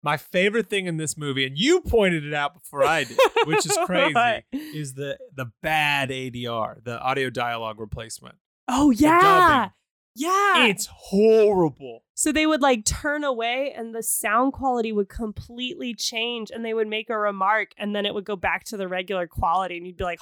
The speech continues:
Speaker 2: "Huh? What just happened?"
Speaker 1: Not even that. It'd be, like, them running around shooting each other with water guns. And you can tell their mouths are not moving and you hear
Speaker 2: Yes.
Speaker 1: dialogue. Like,
Speaker 2: And
Speaker 1: "Haha, watch out for my water squirt."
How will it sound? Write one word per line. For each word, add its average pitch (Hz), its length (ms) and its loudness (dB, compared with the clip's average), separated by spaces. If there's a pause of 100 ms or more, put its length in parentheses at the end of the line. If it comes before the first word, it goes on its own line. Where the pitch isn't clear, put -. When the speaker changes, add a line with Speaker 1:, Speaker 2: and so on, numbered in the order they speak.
Speaker 2:
"Huh? 262 360 0
What 226 240 -4
just 240 200 -6
happened?" 208 520 -4
Speaker 1:
Not 180 260 2
even 160 260 0
that. 131 400 0
It'd 135 120 -8
be, - 80 0
like, 127 160 -4
them 143 240 -4
running 135 220 -2
around 131 340 -2
shooting 135 280 -4
each 131 140 -10
other 127 180 2
with 120 120 -4
water 123 260 0
guns. 117 480 -10 (460)
And 165 120 2
you 202 80 0
can 208 180 0
tell 220 220 0
their 220 140 2
mouths 226 460 2
are 190 80 0
not 175 280 -2
moving 165 400 -10
and 185 140 -14
you 208 80 -8
hear 208 200 0
Speaker 2:
Yes. 330 440 6
Speaker 1:
dialogue. 123 280 0 (260)
Like, 240 160 -6
Speaker 2:
And 330 160 4
Speaker 1:
"Haha, 277 220 4 (180)
watch 247 320 0
out 262 180 0
for 247 100 -6
my 269 160 2
water 294 400 4
squirt." 226 640 0